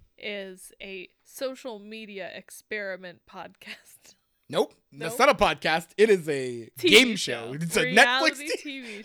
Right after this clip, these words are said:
Speaker 1: show.
Speaker 2: <laughs> This is a podcast.
Speaker 1: This is a po-
Speaker 2: Hey, are you doing okay? Do you think you're gonna be able to do this?
Speaker 1: <laughs> I'm doing great. I'm on my third drink.
Speaker 2: Okay,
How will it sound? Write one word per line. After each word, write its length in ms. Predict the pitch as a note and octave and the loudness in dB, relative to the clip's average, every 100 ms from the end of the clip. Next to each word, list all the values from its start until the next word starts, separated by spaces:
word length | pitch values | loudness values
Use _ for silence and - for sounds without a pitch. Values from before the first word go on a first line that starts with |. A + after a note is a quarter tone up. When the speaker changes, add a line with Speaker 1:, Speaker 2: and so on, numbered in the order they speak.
| - | -14
Speaker 1:
show. 80 | E5+ | -10
Speaker 2:
<laughs> 1200 | - - - - F#5 E5+ - F5+ D5+ - _ _ | -8 -6 -8 -8 -6 -6 -4 -4 -4 -10 _ _
This 240 | E3 A#3+ F4+ | -4 -2 -2
is 180 | D#5 B4 | -2 -2
a 40 | A3 | 0
podcast. 580 | B3+ F#3+ F#3+ - A#3 | 4 2 4 6 6
Speaker 1:
This 40 | C#4 | 2
is 60 | C#4+ | -6
a 20 | |
po- 120 | A3+ - - | -14 -20 -16
Speaker 2:
Hey, 180 | - C5+ | -2 0
are 100 | G4 | 0
you 200 | G#4+ C5+ A4+ | 2 0 0
doing 240 | C4 C4+ | 0 2
okay? 260 | D#4+ G4+ A4+ A#4+ G4+ - | 2 2 0 0 -2 -2
Do 80 | C4 | -2
you 80 | D#4+ | 0
think 140 | G4+ | -2
you're 100 | G4+ | 0
gonna 80 | G4+ | 0
be 60 | F#4+ | 0
able 80 | |
to 80 | F4+ | 0
do 140 | F4 F#4+ | 0 2
this? 240 | A#4 C5+ | 2 0
Speaker 1:
<laughs> 20 | |
I'm 60 | C5+ | -6
doing 140 | C#5+ C5 | -8 -8
great. 260 | A4+ A#4+ A#3 | -8 -6 -6
I'm 140 | B3 | -8
on 140 | E4 G#4+ | -10 -12
my 140 | A4 E4+ | -14 -14
third 220 | - A#3 G#3 | -16 -16 -16
drink. 360 | F#3+ G#3 G3 | -16 -12 -6
Speaker 2:
Okay, 440 | G3 - - A#3+ | -6 -6 -2 -2